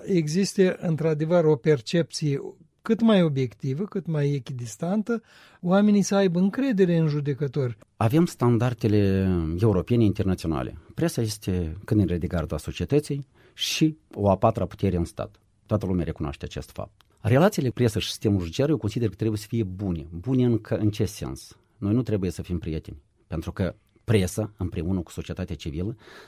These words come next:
Speaker 2: trebuie să facă presiune asupra sistemului judiciar, ca sistemul judiciar să dea soluții corecte și legale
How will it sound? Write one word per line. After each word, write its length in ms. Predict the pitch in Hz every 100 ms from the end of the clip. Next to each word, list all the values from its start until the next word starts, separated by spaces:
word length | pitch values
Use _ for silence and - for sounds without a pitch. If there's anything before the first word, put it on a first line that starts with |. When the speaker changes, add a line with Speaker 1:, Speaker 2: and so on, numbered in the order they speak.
| - _
Speaker 2:
trebuie 320 | 120 117 107
să 120 | 95
facă 220 | 107 104
presiune 540 | 95 143 151 - 113 104
asupra 280 | 82 85 85
sistemului 520 | 85 - 95 90 82
judiciar, 540 | 78 73 - 107 180 _ _
ca 120 | -
sistemul 480 | 76 85 101 98 90
judiciar 640 | 107 104 95 - 92 - -
să 280 | - - 113
dea 400 | 87 127 123 127
soluții 420 | - - 101 107 107
corecte 360 | 95 95 -
și 140 | 85 78
legale 480 | 73 71 98 143